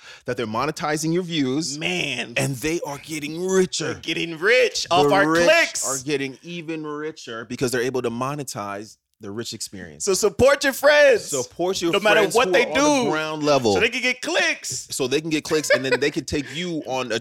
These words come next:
Speaker 1: a trip when they're on too.
Speaker 2: Man.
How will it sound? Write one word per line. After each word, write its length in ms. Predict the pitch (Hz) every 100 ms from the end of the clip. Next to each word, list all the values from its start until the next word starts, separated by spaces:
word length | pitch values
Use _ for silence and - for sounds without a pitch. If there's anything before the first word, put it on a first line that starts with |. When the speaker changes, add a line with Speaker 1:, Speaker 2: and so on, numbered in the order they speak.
| -
Speaker 1:
a 60 | 135
trip 340 | - 151 131
when 140 | 127 131
they're 180 | 143
on 300 | 127 135 127
too. 440 | 123 - 143 82 80
Speaker 2:
Man. 560 | 147 180 170 131 113